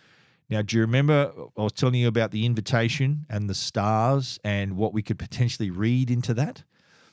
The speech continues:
My view is that the added resolution of that camera may facilitate an all-new mode for astrophotography.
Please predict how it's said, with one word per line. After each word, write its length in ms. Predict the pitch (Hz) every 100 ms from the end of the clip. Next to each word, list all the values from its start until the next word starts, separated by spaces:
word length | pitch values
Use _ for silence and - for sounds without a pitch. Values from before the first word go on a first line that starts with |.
| _ _ _
My 420 | 113 117 160 226
view 400 | 208 127 98 85 -
is 240 | 98 92
that 300 | 104 101 82
the 180 | 90 107
added 300 | 120 160 190
resolution 540 | 165 160 127 131 127 120
of 80 | 107
that 180 | 98
camera 460 | - 147 151 71 - _ _ _ _ _ _ _ _ _ _ _ -
may 520 | 120 131 156 170 160 -
facilitate 1200 | - - 123 - 196 233 - - 85 - - - _ _ _ _
an 160 | 117 123
all-new 760 | 135 147 180 190 160 147 143 135
mode 800 | 123 117 143 139 90 82 95 - _ _ _ _ _
for 440 | _ - 135 123 120 -
astrophotography. 1300 | 135 - - 135 135 - 127 147 151 151 - -